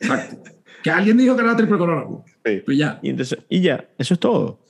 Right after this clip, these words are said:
Speaker 2: Pero bueno,
Speaker 1: No, o sea,
Speaker 2: el
Speaker 1: eh, ey, y en honor a la verdad,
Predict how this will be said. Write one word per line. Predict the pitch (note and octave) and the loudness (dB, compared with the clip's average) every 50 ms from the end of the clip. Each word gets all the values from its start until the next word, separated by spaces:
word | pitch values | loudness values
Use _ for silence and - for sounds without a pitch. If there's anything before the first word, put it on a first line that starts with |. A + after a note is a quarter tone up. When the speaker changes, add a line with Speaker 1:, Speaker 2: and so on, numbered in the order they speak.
| _ _ _ _ _ _ - | _ _ _ _ _ _ -2
Speaker 2:
Pero | - A#2 B2 A#2 | 0 0 2 4
bueno, | A2 C#4+ D#4 | 4 4 2
Speaker 1:
No, | C#4 - | 2 2
o | - | 2
sea, | - C#4+ - | 2 2 2
Speaker 2:
el | - G#3+ G#3+ | 2 2 0
Speaker 1:
eh, | A3+ G3+ E3+ | 0 0 2
ey, | A3+ C#4+ D#4+ A3+ F3 - | 2 2 2 2 0 0
y | - A3 B3 B3 | 2 4 4 4
en | B3 B3 | 4 4
honor | B3+ C4 C#4+ F4 | 4 4 4 2
a | F4+ | 2
la | F4 C#4+ | 2 2
verdad, | A#3 A3 C4 C#4 B3 F#3+ - | 2 2 2 2 0 -2 -6